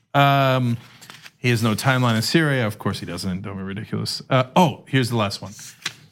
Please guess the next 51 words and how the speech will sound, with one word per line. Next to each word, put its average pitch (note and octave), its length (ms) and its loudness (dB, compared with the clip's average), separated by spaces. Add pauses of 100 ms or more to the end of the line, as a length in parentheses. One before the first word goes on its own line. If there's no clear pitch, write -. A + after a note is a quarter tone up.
(120)
Then F#3 360 2
he F3 300 0
went F3 280 0
back E3+ 300 -2
to C#3+ 340 0
having D3+ 260 2
a B2+ 40 0
pity F3 220 2
party A2+ 280 2
about G#2+ 200 0
how A#2+ 200 -2
he A#2+ 120 0
was A2+ 300 0
alone B2 480 2
in A2 180 -2
the G#2+ 60 2
White A#2 240 0
House, F#2+ 440 -6 (180)
uh, G2+ 260 0
during, G2 640 0 (180)
uh, G2 280 -4 (340)
Christmas - 320 -2
break. - 340 -8 (600)
And B2+ 120 4
he's C#3 120 2
like, D#3 160 -2 (280)
"You F3+ 100 4
know, G#3 100 4
no, G3 180 4
there F#3 100 4
was F3+ 160 -2
nobody G#3+ 300 0
here, D#3 480 -2
and, C3+ 200 -2
uh, C3+ 240 0
I, D3+ 100 0
and E3 180 0
the E3 100 2
Democrats A#3 500 0
wouldn't A3 220 0
come A#3 200 0
to A3+ 60 2
negotiate A3 520 2
with B2 240 -2
me, A#2+ 180 2
and C3 120 2
it E3 100 2
was E3+ 120 0
so A#3 180 2
sad, D3+ 440 2
and, A2+ 220 -2